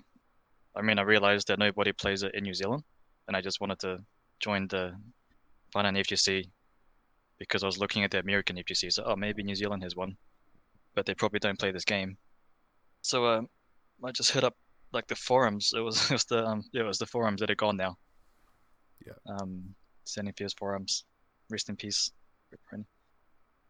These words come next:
Speaker 1: And that's when I saw that everybody was playing Street Fighter. So I was like, "Oh, sweet." And that was it, man. I just played Street, um, well, I checked the characters, and then I was like, "Oh, yeah, Dud-,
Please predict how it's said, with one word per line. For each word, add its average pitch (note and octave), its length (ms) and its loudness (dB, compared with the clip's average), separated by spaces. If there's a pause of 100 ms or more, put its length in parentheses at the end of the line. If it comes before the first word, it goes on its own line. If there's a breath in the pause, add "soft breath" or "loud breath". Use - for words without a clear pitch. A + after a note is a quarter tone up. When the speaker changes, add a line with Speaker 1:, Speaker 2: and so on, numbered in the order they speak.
(140)
Speaker 1:
And G#2 720 -4 (640)
that's G#2 160 -2
when A2+ 100 2
I A2 40 2
saw A2 180 2
that G#2 140 4
everybody G#2+ 320 4
was G2 80 0
playing G2 160 -2
Street G#2 220 -4
Fighter. F#2 200 -2
So - 160 -8
I F#2+ 40 -8
was F#2 100 -6
like, G#2+ 100 -8
"Oh, F2 120 0
sweet." - 280 -8 (1700)
And A#2 220 -4
that B2 80 0
was A#2+ 120 -2
it, C3+ 80 -2
man. C3+ 240 -2
I B2 60 0
just A2+ 180 -6
played A#2+ 160 2
Street, B2+ 220 -6 (120)
um, A#2 380 -4 (280)
well, A2 80 4
I G#2+ 40 2
checked - 200 2
the - 80 2
characters, A2 440 2
and G#2+ 100 -4
then G#2 100 -2
I - 20 -4
was G2+ 80 -4
like, G2+ 100 -4
"Oh, B2 120 0
yeah, A#2+ 160 2
Dud-, A#2 240 -4